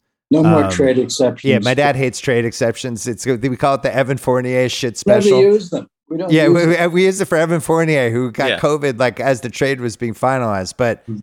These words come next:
Speaker 2: I do, the Grant piece is something to watch with this team. Can they turn that into something? Like, what if they trade him to Dallas and get Prosper back?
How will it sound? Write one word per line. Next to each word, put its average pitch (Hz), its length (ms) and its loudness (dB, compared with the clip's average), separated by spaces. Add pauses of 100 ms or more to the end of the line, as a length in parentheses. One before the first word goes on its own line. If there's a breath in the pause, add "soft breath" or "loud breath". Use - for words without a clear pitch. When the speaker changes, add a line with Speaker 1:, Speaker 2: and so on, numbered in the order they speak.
(120)
Speaker 2:
I 143 100 0
do, 156 220 2
the 151 120 0
Grant 151 360 -2
piece 156 360 -2
is 135 280 -6 (380)
something 147 340 -2
to 135 60 0
watch 123 380 0
with 123 100 -6
this 120 180 -4
team. 127 380 -4
Can 143 220 -6
they 139 100 0
turn 143 300 -6
that 139 200 0
into 127 280 -6
something? 139 440 -6
Like, 123 200 -6
what 135 160 2
if 143 160 -4
they 139 120 -2
trade 135 260 -2
him 127 80 -10
to 123 80 -2
Dallas 123 440 -2
and 113 100 -10
get 113 300 -2 (340)
Prosper 127 460 -2
back? 113 640 -4